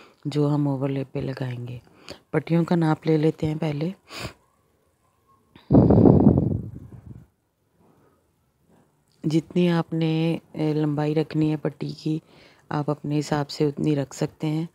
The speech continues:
मैं यहाँ तक बनाऊँगी तो मैंने यहाँ पे निशान लगा लिया है। अब हम पट्टी जितनी हमारी तैयार होनी है, हम यहाँ से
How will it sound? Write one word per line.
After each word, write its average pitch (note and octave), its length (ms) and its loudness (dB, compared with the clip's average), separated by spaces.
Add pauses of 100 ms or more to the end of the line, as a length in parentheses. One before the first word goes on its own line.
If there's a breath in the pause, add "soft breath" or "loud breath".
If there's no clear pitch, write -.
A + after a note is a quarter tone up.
(380 soft breath)
मैं D3+ 360 2
यहाँ D3 300 -2
तक D#3+ 220 -4
बनाऊँगी C#3+ 440 0
तो D3+ 140 -4
मैंने D3 260 -2
यहाँ C#3 160 -4
पे D3+ 140 -8
निशान C#3+ 380 -4
लगा C#3 300 -4
लिया C3 260 -4
है। E3+ 120 -6 (840 loud breath)
अब D#3+ 160 0
हम E3 220 0 (680)
पट्टी E3 280 -2
जितनी D#3+ 380 0
हमारी D#3 380 0 (100)
तैयार D#3 460 0
होनी D#3 280 0
है, D#3 120 0
हम D#3+ 220 -2
यहाँ D3+ 360 -2
से E3+ 240 -2